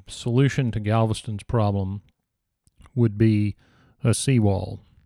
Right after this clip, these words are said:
The seawall would have a curved face to help break the wave action. It would be seventeen feet above mean low tide, and it would,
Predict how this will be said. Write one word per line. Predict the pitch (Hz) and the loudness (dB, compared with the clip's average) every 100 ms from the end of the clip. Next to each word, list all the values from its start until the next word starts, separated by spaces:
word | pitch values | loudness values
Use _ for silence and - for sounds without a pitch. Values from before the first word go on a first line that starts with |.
| _ _ _ _ _ _ _ _ | _ _ _ _ _ _ _ _
The | 120 | -8
seawall | 113 175 175 123 113 110 | -6 -4 -2 -2 -2 -4
would | 107 | -6
have | - 127 113 104 104 - - | -6 -6 -4 -2 -4 -6 -4
a | 98 | -6
curved | - 131 123 117 - | -2 0 2 0 -4
face | - 117 95 98 - - - | -4 -2 -2 -4 -10 -18 -10
to | 120 101 101 101 | -4 -2 -2 -4
help | 107 113 - | -4 -6 -4
break | 110 107 104 - | -2 0 -2 -6
the | 101 98 - _ _ _ _ | -4 -4 -8 _ _ _ _
wave | 117 110 110 | -2 0 0
action. | 107 98 - 104 98 - _ _ _ - | 0 -2 -6 -10 -10 -12 _ _ _ -6
It | 113 | -4
would | 120 107 | -4 -2
be | 117 101 | -2 -2
seventeen | - - 143 156 143 151 135 117 | -4 -2 0 0 -2 -2 -2 -2
feet | - 117 110 107 - _ _ | -6 -8 -6 -8 -12 _ _
above | 110 101 107 104 98 | -4 0 2 2 0
mean | 110 104 117 120 120 117 - | -2 0 0 0 -2 -6 -6
low | 117 110 107 104 | -2 0 0 0
tide, | - - 104 92 95 104 101 _ _ _ _ _ _ _ _ 110 | -4 -6 -6 -6 -10 -12 -14 _ _ _ _ _ _ _ _ -4
and | 107 110 | 0 0
it | 110 | 0
would, | 117 107 104 98 101 | 0 2 2 -2 -6